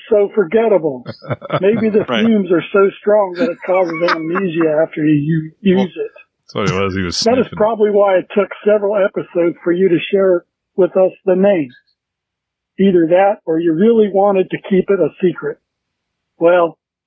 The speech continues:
Speaker 1: I hate to tell you that your information got to me too late. I had to use the inferior product named Shoe Goo to put my styrofoam back together.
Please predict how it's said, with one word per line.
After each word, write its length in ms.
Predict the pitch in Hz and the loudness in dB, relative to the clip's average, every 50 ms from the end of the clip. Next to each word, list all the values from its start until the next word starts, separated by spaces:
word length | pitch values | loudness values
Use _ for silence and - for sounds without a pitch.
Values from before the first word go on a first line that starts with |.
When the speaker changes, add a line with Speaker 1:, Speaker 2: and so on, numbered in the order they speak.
| _ _ _ _ _ _ _ _ | _ _ _ _ _ _ _ _
Speaker 1:
I 120 | - 160 151 | -6 -4 -2
hate 200 | 147 214 240 - | 0 -2 -2 -2
to 80 | - - - | -8 -12 -4
tell 180 | - 202 202 208 | 0 0 2 2
you 140 | 208 202 190 | 2 0 0
that 180 | 185 170 160 - | -2 -2 -2 -2
your 120 | 175 175 202 | -2 -2 -2
information 560 | 214 - 196 185 185 190 190 156 - 175 165 | -2 0 0 0 2 2 0 -2 -2 -2 0
got 240 | 165 170 180 180 - | 0 0 0 -2 -2
to 60 | - | 0
me 180 | 175 175 170 160 - | 0 2 2 2 2
too 240 | 190 185 185 170 151 | 2 2 4 2 2
late. 240 | 147 147 156 - - _ _ _ _ _ _ _ _ _ _ _ _ _ _ _ _ _ _ _ - | 0 -4 -6 -8 -10 _ _ _ _ _ _ _ _ _ _ _ _ _ _ _ _ _ _ _ -4
I 60 | 156 143 | -2 2
had 160 | 175 185 165 | 2 0 0
to 60 | 190 | -2
use 340 | 165 165 196 202 196 160 156 | -2 2 2 2 2 2 0
the 140 | 170 190 190 | 2 2 4
inferior 580 | 196 175 - - 208 202 208 208 202 202 190 185 | 2 2 0 0 2 4 4 6 4 4 2 2
product 420 | - - 185 180 180 175 170 165 - | 0 0 2 2 4 2 0 0 0
named 240 | 175 165 165 160 151 - - | 0 2 2 2 2 0 0
Shoe 200 | - 208 214 208 160 | 0 2 2 2 2
Goo 360 | 151 165 160 156 151 151 147 151 _ - _ _ _ _ - | 2 2 2 4 2 2 0 -2 _ -20 _ _ _ _ -6
to 60 | 180 170 | -6 -2
put 240 | - 226 254 - | 0 0 0 0
my 120 | - 170 165 - - - | 0 -4 -4 -4 -2 0
styrofoam 640 | 196 185 185 170 160 - - 175 165 165 156 143 | 2 2 2 2 0 -2 -2 0 0 0 0 0
back 220 | 156 151 147 147 - | 0 -2 -2 -2 -4
together. 580 | - 143 135 151 147 143 131 135 131 131 - | -4 -2 0 0 0 0 0 0 -2 -2 -4